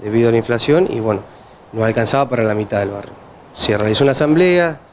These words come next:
se llamó al vecino, se explicó, y el vecino, digamos, la voluntad de colaborar, decir, "No, vamos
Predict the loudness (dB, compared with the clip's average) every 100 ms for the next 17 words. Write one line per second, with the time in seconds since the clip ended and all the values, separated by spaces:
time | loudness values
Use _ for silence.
0 | _ -16 -8 -2 0 2 2 2 2 2
1 | 0 -4 -8 -10 -12 -2 2 2 0 -10
2 | -20 _ -2 0 2 2 4 4 4 4
3 | 2 2 2 2 2 2 2 2 2 2
4 | 2 0 -4 -4 -6 -10 -6 -6 -6